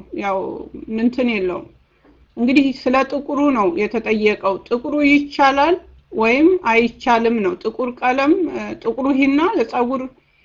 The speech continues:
ይቻላል አይቻልም ነው አሁን፣ እ፣ ለማወቅ የፈለጉት ጠያቂዎቹ። የጡ-፣ የሂናው ከለር ሁለት አይነት ብቻ ነው። በዚህ ላይ የሚጨምሩት ነገር ካለ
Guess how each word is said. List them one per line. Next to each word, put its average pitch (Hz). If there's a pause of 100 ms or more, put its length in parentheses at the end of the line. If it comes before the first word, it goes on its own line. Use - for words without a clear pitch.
(180)
ይቻላል 247
አይቻልም 226
ነው 190
አሁን፣ 214
እ፣ 196 (760)
ለማወቅ 220
የፈለጉት 202 (200)
ጠያቂዎቹ። 202 (480)
የጡ-፣ 214
የሂናው 254
ከለር 277
ሁለት 240
አይነት 208
ብቻ 208
ነው። - (180)
በዚህ 214
ላይ 214
የሚጨምሩት 208
ነገር 202
ካለ 196